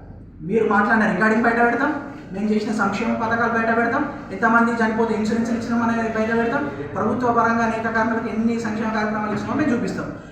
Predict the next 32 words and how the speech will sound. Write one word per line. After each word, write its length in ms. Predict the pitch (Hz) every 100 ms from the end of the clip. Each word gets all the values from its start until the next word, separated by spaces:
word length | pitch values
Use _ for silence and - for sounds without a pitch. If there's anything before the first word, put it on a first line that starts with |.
| -
మీరెవరికైనా 640 | 208 269 302 294 277 269
ఏమైనా 240 | 269 247 240
చేసి 140 | 240
ఉంటే 160 | 240 320 311 262
తీసుకొని 300 | - 208 240
రారు. 180 | - - - - - - - - -
గతంలో 560 | 185 202 269 269 247 240 -
నేత 180 | 214 214
కార్మికులు 420 | 220 226 226 226
ఆకలి 260 | 202 214 202
చావలు 240 | 202 202 190
చేస్తున్నారని 400 | - 190 185 180
ఒక్కొక్క 280 | 214 202 -
కారణంతో 340 | 185 185 175 196
కేసీఆర్ 500 | 190 214 214 202 170
గారు 140 | 175 180
యాభై 200 | 208 214
లక్షల 260 | 202 190
రూపాయలు 260 | 180 202 185
జోలబట్టి 560 | 165 196 202 180 147 147 - - - - - -
నిధి 200 | 190 220
ఏర్పాటు 280 | 220 220 -
చేసి 140 | 185 180
పద్మశాలి 520 | 196 214 233 233 214
సంఘానికి 420 | 208 196 202 202
అందజేస్తే 720 | 180 196 190 175 180 - - -
ఇప్పటికీ 540 | 214 214 302 294 285
అందులో 280 | 262 254 254
పది, 200 | 247 233
పదివేల 300 | 233 226 226
రూపాయలు 260 | 214 233 202
తీసుకొని 400 | 214 - 214